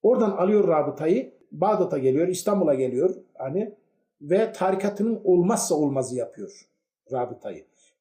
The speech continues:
Yani rabıtanın esas meşhur bulması bin yedi yüz yıllarından sonra. Ne yapmış? Allah Resulü'nden bin sene sonra, yani bin yüz sene sonra. Yok. Yani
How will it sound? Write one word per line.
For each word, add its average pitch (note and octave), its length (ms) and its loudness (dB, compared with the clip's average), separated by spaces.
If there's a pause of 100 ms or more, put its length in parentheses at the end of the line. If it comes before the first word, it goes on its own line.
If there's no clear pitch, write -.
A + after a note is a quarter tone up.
Yani G3+ 300 2
rabıtanın F#3+ 640 0
esas F#3+ 340 -2
meşhur F#3 340 0
bulması G3 500 0 (320)
bin G3 160 4
yedi G#3+ 240 2
yüz F#3+ 200 0
yıllarından D3+ 520 2
sonra. A2+ 460 -12 (300)
Ne D3 120 0
yapmış? A#3+ 520 -2 (180)
Allah F#3+ 320 2
Resulü'nden F3+ 380 -2
bin D#3+ 160 0
sene A2+ 280 -6
sonra, G2+ 280 -14
yani B2 280 -6
bin C#3+ 220 -4
yüz E3 200 -4
sene - 200 -8
sonra. - 300 -14 (320)
Yok. - 400 -2 (260)
Yani D3 320 -4